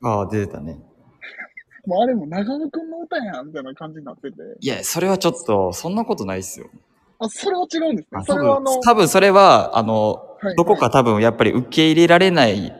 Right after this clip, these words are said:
Speaker 1: 自分が多分言ってると思うんですよ。
Speaker 2: なんかちなみにその気に入った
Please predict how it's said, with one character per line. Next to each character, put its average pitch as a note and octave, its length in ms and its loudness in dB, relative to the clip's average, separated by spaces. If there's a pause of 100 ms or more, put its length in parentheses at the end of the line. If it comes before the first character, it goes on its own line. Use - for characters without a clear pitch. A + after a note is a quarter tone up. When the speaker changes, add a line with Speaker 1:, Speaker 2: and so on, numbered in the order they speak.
(180)
Speaker 1:
自 A2+ 180 -2
分 A#2 160 2
が A2 300 4
多 C3 120 -2
分 G2 260 -4 (120)
言 B2 120 0
っ A#2 40 -8
て B2 100 4
る A2+ 60 4
と G#2+ 80 0
思 F#2+ 120 0
う F#2 40 -2
ん - 20 -6
で F2 40 -8
す - 120 -14
よ。 - 60 -20 (840)
Speaker 2:
な A#3 140 -2
ん - 20 -10
か F3 80 -10
ち - 100 -8
な A#3 120 2
み A3+ 100 2
に G#3 60 -4
そ A3+ 100 -12
の G#3+ 80 -6
気 - 180 -8
に C#4+ 100 -6
入 C#4+ 40 -10
っ A#3+ 80 -20
た - 140 -12